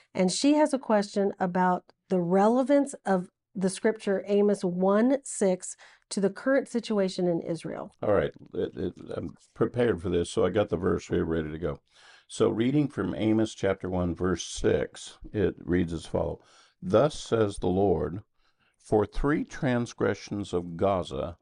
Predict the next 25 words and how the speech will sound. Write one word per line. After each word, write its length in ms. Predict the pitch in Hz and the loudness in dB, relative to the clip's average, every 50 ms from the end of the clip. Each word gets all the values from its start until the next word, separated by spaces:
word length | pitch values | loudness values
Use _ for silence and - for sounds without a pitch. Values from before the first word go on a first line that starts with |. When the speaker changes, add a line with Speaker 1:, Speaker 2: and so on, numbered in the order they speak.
| _ _ | _ _
Speaker 2:
and 280 | - 82 101 104 107 110 | -4 -2 -2 -2 -2 -6
for 180 | - - 135 117 | -6 -6 -6 -6
four, 720 | - - - - 151 139 113 87 82 80 82 92 95 _ _ _ _ _ _ _ _ _ - | -8 -8 -4 -2 0 0 2 0 0 0 -2 -4 -6 _ _ _ _ _ _ _ _ _ -4
I 100 | - 95 | -2 -2
will 160 | 98 104 104 | 0 0 -2
not 340 | 98 98 98 101 113 135 - | -4 -2 -2 0 -2 -2 -2
revoke 540 | 131 127 123 117 - - 92 90 87 - - | -4 -4 -4 -4 -2 0 0 0 -2 -4 -6
the 80 | - 120 | -8 -8
punishment 640 | - - - 139 120 110 - - - - - - _ _ _ - | -6 -4 -2 -2 -2 -2 -4 -8 -10 -10 -10 -10 _ _ _ -12
because 400 | - 92 - - - 101 98 95 | -12 -12 -8 -4 -2 -2 -2 0
they 80 | - 90 | 0 -2
have 200 | 82 78 - - | -2 -2 -4 -10
carried 340 | - - 117 110 117 139 | -6 -2 0 2 2 2
away 300 | 135 113 104 95 95 95 | 0 0 0 0 0 0
into 260 | 98 95 92 98 - - | -2 -2 -4 -4 -2 0
exile 600 | 73 98 - - - - 73 73 73 76 - _ _ _ - - - - _ - | 0 0 -2 -4 -4 -2 -2 -2 -2 -4 -8 _ _ _ -20 -20 -20 -20 _ -4
an 140 | 90 90 | -2 -2
entire 880 | 87 87 85 82 - - - - 107 110 110 113 117 117 113 117 - 117 - - | -2 -2 -2 -4 -4 -4 -4 -2 0 0 0 0 0 0 0 -2 -4 -6 -12 -6
deportation 960 | 90 104 104 101 - - 104 98 - - - 95 92 92 - - 87 80 73 _ _ _ - - _ _ - | -4 -2 -2 0 2 2 2 2 2 4 2 2 2 2 -4 -8 -10 -10 -10 _ _ _ -20 -20 _ _ -4
to 120 | - 110 | -2 -2
deliver 420 | 90 82 101 95 98 101 98 95 95 | 0 0 0 0 2 0 0 0 0
them 240 | 90 90 85 85 - | 0 0 -2 -2 0
up 240 | - 92 87 - _ | 2 0 0 0 _
to 120 | - - - - - | -12 -12 -10 -6 -2
Edom. 440 | 104 101 95 92 85 85 80 80 | -2 0 0 0 -2 -2 -4 -8